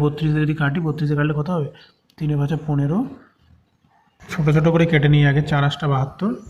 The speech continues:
আট দিয়ে কাটলে আট দুগুণে ষোলো, এক ষোলো, আট দুগুণে ষোলো, দুশো কুড়ি। আবার চার দিয়ে কাটলে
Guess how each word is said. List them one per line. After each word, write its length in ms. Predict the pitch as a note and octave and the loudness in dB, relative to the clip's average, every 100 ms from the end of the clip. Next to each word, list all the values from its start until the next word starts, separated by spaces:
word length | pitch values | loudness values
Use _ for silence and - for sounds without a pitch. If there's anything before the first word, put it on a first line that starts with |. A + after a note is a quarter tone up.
| - - D3 | -20 -6 0
আট 80 | C#3+ C3+ | 0 2
দিয়ে 100 | C#3+ | 2
কাটলে 240 | C#3+ D#3 A3+ - - - - | 2 2 0 -4 -14 -18 -6
আট 80 | C#3+ C#3 | -2 0
দুগুণে 220 | C#3+ D3+ D3+ | 2 2 2
ষোলো, 240 | - D3+ E3+ G#3 - | 0 2 2 0 -4
এক 240 | D3+ C#3 C#3+ - - | 0 2 0 -4 -4
ষোলো, 240 | D3+ C#3 C3+ | 0 0 0
আট 80 | C3+ C3 | -2 0
দুগুণে 240 | C#3 C#3+ C#3+ | 2 0 0
ষোলো, 180 | C3+ B2 - _ | -4 -6 -10 _
দুশো 180 | C#3+ D#3 | -4 -2
কুড়ি। 280 | D#3 C3+ A#2 - - _ _ - | 0 0 0 -6 -20 _ _ -2
আবার 140 | C#3 C3+ | -2 0
চার 140 | C#3+ C3 | -2 0
দিয়ে 140 | C#3+ D3 | 0 0
কাটলে 280 | C#3+ E3 | 0 0